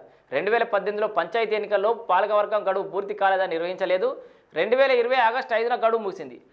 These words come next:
ఆరు నెలల్లోగా పెట్టాల్సి ఉన్నా అప్పటి బీఆర్ఎస్ సర్కార్ పట్టించుకోలేదు. దీంతో స్పెషల్ ఆఫీసర్ పాలనకు వెళ్ళింది.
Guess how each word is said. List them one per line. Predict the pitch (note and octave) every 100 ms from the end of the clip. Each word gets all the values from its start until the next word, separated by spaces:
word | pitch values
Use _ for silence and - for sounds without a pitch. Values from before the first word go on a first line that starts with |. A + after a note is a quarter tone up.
| _ -
ఆరు | C3+ A3 B3+
నెలల్లోగా | A3+ B3+ B3+ B3
పెట్టాల్సి | B3 A3+ A3+ A#3 A3+
ఉన్నా | A3 G#3+
అప్పటి | B3 G3+ A#3 G#3+
బీఆర్ఎస్ | F#3 A3+ A#3
సర్కార్ | A3+ G#3 A3 -
పట్టించుకోలేదు. | F#3 G#3 G#3 G#3+ G3+
దీంతో | G#3 G#3+
స్పెషల్ | - G3 G#3
ఆఫీసర్ | G3 G3 -
పాలనకు | E3 D#3+ D#3 D3+
వెళ్ళింది. | G#3 C#3+ A2